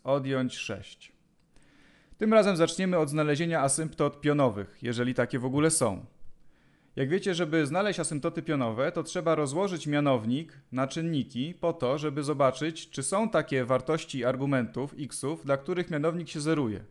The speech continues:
dla których funkcja jest nieokreślona. No to rozłóżmy mianownik na czynniki. Tutaj mamy kwadratowy wielomian, więc on się rozłoży na iloczyn dwóch czynników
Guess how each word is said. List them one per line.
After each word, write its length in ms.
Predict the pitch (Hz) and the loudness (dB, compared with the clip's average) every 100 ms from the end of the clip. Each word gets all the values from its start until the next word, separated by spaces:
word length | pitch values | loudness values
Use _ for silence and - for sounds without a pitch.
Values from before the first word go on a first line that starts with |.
| - - - - - _ _ _ _ | -20 -20 -20 -20 -20 _ _ _ _
dla 120 | - | -8
których 260 | 120 147 147 | -4 -4 -4
funkcja 260 | 160 160 147 | -6 -4 -4
jest 120 | 151 | -2
nieokreślona. 640 | 139 135 127 117 98 - - _ _ _ _ _ _ | -6 -6 -8 -6 -8 -12 -20 _ _ _ _ _ _
No 60 | 139 | -6
to 120 | 180 | 0
rozłóżmy 400 | 185 180 202 185 | 0 0 -2 -2
mianownik 340 | 151 156 147 | -2 -2 -4
na 100 | 143 | -6
czynniki. 460 | 135 139 120 101 165 | -4 -2 -2 -2 -10
Tutaj 240 | 143 175 | -8 -4
mamy 200 | 170 165 | -2 -4
kwadratowy 520 | 160 165 156 156 160 139 | -4 -2 -2 0 -2 -2
wielomian, 540 | 143 123 110 120 143 | 0 0 0 -2 -4
więc 180 | 143 139 | -8 -10
on 100 | 151 | -8
się 160 | 160 | -6
rozłoży 460 | 139 135 156 160 160 | -4 -4 -4 -4 -2
na 260 | 135 143 143 - _ _ - | 0 -2 -4 -16 _ _ -10
iloczyn 640 | 123 147 156 165 151 151 139 _ _ | -2 0 0 0 -2 -2 -8 _ _
dwóch 380 | - 117 151 139 | -16 -6 -4 -4
czynników 760 | - 120 113 90 113 147 160 | -4 -2 -2 -4 -8 -8 -12